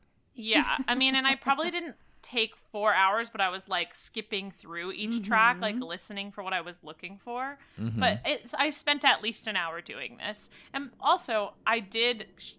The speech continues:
Speaker 1: like, use Shazam on that YouTube video he sent me. That, well, he didn't send me the YouTube video. He sent me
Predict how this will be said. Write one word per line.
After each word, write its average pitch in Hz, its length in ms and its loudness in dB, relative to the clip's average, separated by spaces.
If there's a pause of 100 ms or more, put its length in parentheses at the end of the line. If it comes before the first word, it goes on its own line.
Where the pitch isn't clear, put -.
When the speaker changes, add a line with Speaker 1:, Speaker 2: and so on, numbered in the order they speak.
Speaker 1:
like, 180 220 -2
use 196 340 -4
Shazam 180 600 -2
on 190 160 -4
that 160 180 -2
YouTube 196 480 -12
video 220 300 -4
he 220 120 -10
sent 240 300 -10
me. 247 340 -10 (140)
That, 180 240 0
well, 185 160 0
he 202 100 -6
didn't 196 180 -10
send 202 140 -6
me 170 100 -8
the 156 120 -8
YouTube 143 260 -12
video. 151 280 -8
He 175 80 -16
sent - 180 -18
me - 80 -20